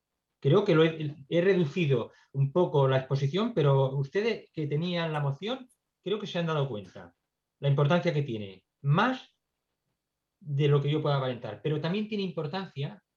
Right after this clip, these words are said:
que si se hacen esas cartografías, porque dije que en el dos mil diez y en el dos mil once se hicieron,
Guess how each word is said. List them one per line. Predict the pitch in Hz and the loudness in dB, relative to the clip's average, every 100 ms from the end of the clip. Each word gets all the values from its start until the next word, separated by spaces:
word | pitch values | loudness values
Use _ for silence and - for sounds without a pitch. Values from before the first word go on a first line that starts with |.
| _ - | _ -6
que | 135 | -6
si | - 139 | -4 -4
se | 147 | -2
hacen | 214 226 | -2 -2
esas | 208 190 - | -6 -8 -8
cartografías, | 151 139 135 - 156 143 - | -8 -4 -4 -4 -4 -4 -2
porque | 143 131 135 | -4 -2 -2
dije | 170 196 143 | -4 -4 -6
que | 139 | -4
en | 131 | -4
el | |
dos | 127 123 | -4 -6
mil | 170 170 | -6 -4
diez | 147 175 139 | -4 -6 -6
y | 127 | -8
en | |
el | 120 | -8
dos | 131 | -6
mil | 156 170 | -2 -2
once | 143 120 | -4 -8
se | - | -12
hicieron, | - 165 139 165 | -4 0 0 -2